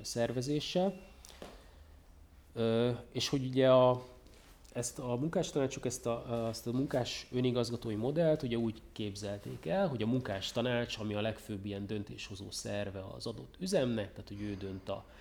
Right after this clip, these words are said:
a bérekről, meg hogy a, az üzemnek az igazgatója is alá van, ö, rendelve a munkástanácsnak, hogy végső soron neki, neki felelős. Ugyanakkor, tehát hogy viszonylag autonóm módon, ö,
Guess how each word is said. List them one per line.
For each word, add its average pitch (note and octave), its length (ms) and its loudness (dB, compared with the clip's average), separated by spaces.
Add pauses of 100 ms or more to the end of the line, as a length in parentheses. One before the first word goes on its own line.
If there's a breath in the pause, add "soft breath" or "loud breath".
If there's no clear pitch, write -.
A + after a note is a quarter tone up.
(260 loud breath)
a - 80 -10
bérekről, C3+ 680 2
meg G2 180 -6
hogy G#2 180 -6
a, G2+ 300 -4 (340 loud breath)
az F#2+ 120 -8
üzemnek G#2+ 580 -2
az F#2+ 220 -4
igazgatója G#2 640 -2
is F#2+ 140 -6
alá G2 300 -2
van, G2 280 -8 (280)
ö, - 260 -12
rendelve G#2 560 -2
a F#2+ 40 -4
munkástanácsnak, G#2+ 920 -2
hogy G2 140 -8
végső G#2+ 260 -4
soron G#2 440 -6
neki, G#2+ 360 -10 (420 loud breath)
neki A2 260 -6
felelős. G#3+ 800 2 (720 loud breath)
Ugyanakkor, D3+ 760 4
tehát - 320 -2
hogy A2 120 -2
viszonylag A#2+ 340 2
autonóm A2+ 440 2
módon, G#2 440 -2 (180)
ö, G#2+ 180 -4